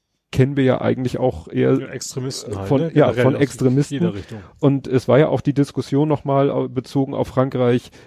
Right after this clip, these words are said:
Speaker 1: äh, ja, die Linke, äh, schweigt zu diesen Vorfällen, weil passt ja nicht in ihr Weltbild und so. Das gab's irgendwie einen Artikel von Sascha Lobo und einen Thread von Kevin Kühnert. Das, hat die Diskussion dazu nicht so mitgekriegt?
Speaker 2: Nö.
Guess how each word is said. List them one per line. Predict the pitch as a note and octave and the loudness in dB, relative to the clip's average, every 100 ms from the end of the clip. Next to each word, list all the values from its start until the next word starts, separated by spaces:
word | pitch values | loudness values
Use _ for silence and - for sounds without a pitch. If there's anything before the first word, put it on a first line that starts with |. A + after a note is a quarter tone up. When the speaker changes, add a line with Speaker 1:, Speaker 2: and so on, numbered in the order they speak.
| _ | _
Speaker 1:
äh, | A#2+ A#2 A2+ - | 2 4 4 4
ja, | A2+ A2+ A#2+ | 2 4 2
die | G#2 | 2
Linke, | A2+ A2 C3 B2+ A2+ A2 G#2+ G#2 G#2+ G#2+ - | 2 2 2 2 4 4 0 -2 -4 -6 -10
äh, | |
schweigt | - - G#2 A2+ - | -8 0 2 2 -2
zu | - | -8
diesen | A2+ G#2 G#2+ | -4 -4 -4
Vorfällen, | - A2+ A2 G#2+ G#2 G#2 | 0 0 2 2 0 0
weil | G2+ G2+ G#2+ G#2 | 2 4 6 4
passt | G2 - A2 - | 0 0 0 2
ja | A2+ | 0
nicht | G#2+ G2+ - - | 0 -4 -8 -6
in | A2 | 0
ihr | A2 | 2
Weltbild | G2+ A#2 - G#2+ | 4 4 4 -2
und | G#2+ G2+ | -2 -4
so. | G2+ | -2
Das | G2 - - | -2 -6 -2
gab's | G#2 - | -2 -2
irgendwie | - B2 A2+ | -2 -2 0
einen | A2 | -2
Artikel | A2 G#2+ B2+ B2 | -2 -2 0 0
von | A#2+ | 0
Sascha | G#2 A2 A#2 | 0 0 2
Lobo | G#2 A#2+ B2+ | 2 4 4
und | C3 A2+ A2+ | 4 2 -2
einen | A2+ A2 A2 G#2 | -4 -2 -4 -6
Thread | - A#2 - | 0 0 0
von | - A2+ A2 | -2 -2 -2
Kevin | - A2 G#2+ | 0 0 0
Kühnert. | G2+ A#2 C#3+ E3 - _ _ _ - _ _ _ _ _ _ _ _ _ _ - | -2 2 4 4 0 _ _ _ -20 _ _ _ _ _ _ _ _ _ _ -6
Das, | A#2 - | -4 -4
hat | A#2 A2+ B2+ | -6 -4 -4
die | C#3+ | -4
Diskussion | C#3+ C#3+ - D3+ C#3+ | 0 -2 0 -2 0
dazu | C3+ D3 D3 | 0 0 -4
nicht | C#3+ C#3+ | -4 -4
so | D#3+ D#3+ | -4 -4
mitgekriegt? | D3 - D#3 C#3 | -6 -8 -10 -2
Speaker 2:
Nö. | B2+ | -2